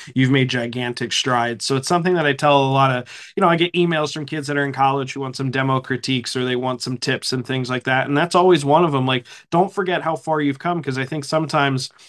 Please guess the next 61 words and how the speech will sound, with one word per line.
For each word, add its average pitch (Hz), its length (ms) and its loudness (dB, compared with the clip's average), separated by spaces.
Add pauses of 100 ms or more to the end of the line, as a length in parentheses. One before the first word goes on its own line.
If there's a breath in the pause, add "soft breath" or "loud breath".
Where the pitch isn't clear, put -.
(180 loud breath)
we 143 160 0
get 151 200 -4
too 185 480 4 (220 soft breath)
caught 180 200 2
up 170 140 -4
in 151 80 -4
the 143 80 -2
chase. 143 400 -6
Like, 131 120 -4
the 131 80 -6
college 156 400 2
kids 143 220 0
wanna 151 300 0
get 147 160 -4
their 143 140 -4
first 143 260 -4
play-by-play 139 600 -6
job, 120 380 -6
and 123 120 -4
then 135 80 -2
the 131 80 0
guys 143 260 4
that 143 120 0
have 151 220 4
their 151 120 2
first 160 420 -2 (260 loud breath)
wanna 160 280 2
get 151 160 -6
their 156 100 -2
second 151 480 -6
in 147 60 -4
the 143 80 -2
next 143 240 -4
level. 147 240 -4
Same 160 240 -4
thing 156 200 -2
for 156 120 -4
me. 147 180 0
One 139 300 0
day 151 160 2
I 139 80 4
would 135 100 -2
love 143 320 0
to 143 60 -6
be 147 100 -2
in 143 80 0
the 143 120 2
N 139 100 -2
H - 200 -4
L, 127 240 -2 (220 loud breath)
so 123 140 -6
I'm 147 60 0
gonna 151 140 0
keep 156 300 0
working 160 280 2
until 151 260 -4
I 143 80 0
can 139 180 -4
get 151 240 -6
there. 123 220 -4
But 127 240 -8